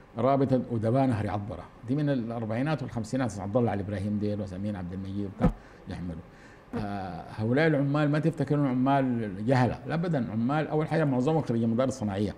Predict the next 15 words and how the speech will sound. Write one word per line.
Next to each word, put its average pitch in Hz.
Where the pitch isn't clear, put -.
يعني 98
قالوا 131
جزء 131
من 107
التعليم، 101
لكن 143
مثقفين 139
بطبعهم. 113
يعني 101
هل 143
تعلم 143
إنه 135
من 120
العمال 117
يعني 95